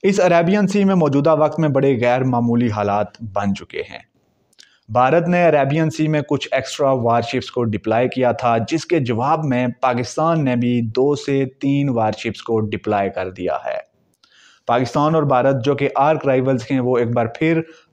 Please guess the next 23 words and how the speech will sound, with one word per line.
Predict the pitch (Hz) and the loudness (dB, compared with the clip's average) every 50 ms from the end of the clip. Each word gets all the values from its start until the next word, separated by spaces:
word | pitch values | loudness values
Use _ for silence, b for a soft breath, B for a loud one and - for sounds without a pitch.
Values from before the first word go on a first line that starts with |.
| _ | _
अरेबियन | 139 139 156 165 165 160 185 185 190 180 170 | -2 0 2 2 2 2 2 2 2 2 0
सी | - - 139 139 | 0 0 0 2
में | 139 135 131 131 104 | 2 2 2 0 0
एक | 104 127 123 120 120 | 0 0 -2 -2 -2
दूसरे | 113 123 113 - - 117 113 | -2 -4 -4 -2 -2 -2 -2
के | 113 - 113 113 113 113 113 113 _ _ _ _ _ _ _ 135 | -2 -2 -2 0 0 -2 -2 -6 _ _ _ _ _ _ _ 0
आमने | 135 135 139 135 135 131 127 127 | 0 2 2 2 2 2 0 0
सामने | 123 127 - - 123 113 113 110 107 104 | -2 -4 -4 -2 -2 0 0 0 0 -2
खड़े | 101 - - 92 76 - | -2 -4 -4 -4 -4 -4
हैं। | - - 65 - - _ _ _ _ _ _ _ _ b b b b b b b b b - | -6 -8 -12 -14 -16 _ _ _ _ _ _ _ _ b b b b b b b b b -2
पाकिस्तान | 131 139 143 - - 208 226 226 | 0 0 0 2 2 2 4 4
और | 226 | 4
भारत | 196 180 165 160 180 175 | 6 4 4 4 4 2
की | 180 196 | 2 2
जानिब | 175 175 175 175 180 170 | 2 2 2 2 0 0
से | - 180 175 | 0 2 2
अरेबियन | 160 156 147 143 143 156 160 156 156 | 4 4 4 2 2 2 0 0 0
सी | 156 156 151 151 | 0 0 0 2
में | 151 143 143 143 143 139 B B B B _ - | 2 2 0 0 -2 -4 B B B B _ -6
एक्स्ट्रा | 139 143 - - - 170 151 | -4 -4 -4 -4 0 2 2
वारशिप्स | 143 131 127 123 120 - 135 127 - | 4 4 4 2 2 0 -2 -2 -2
की | - 131 | -2 -4
डिप्लॉयमेंट | 127 120 - 117 113 113 113 117 117 113 113 113 - | -4 -2 0 0 0 2 2 2 2 0 0 -2 -4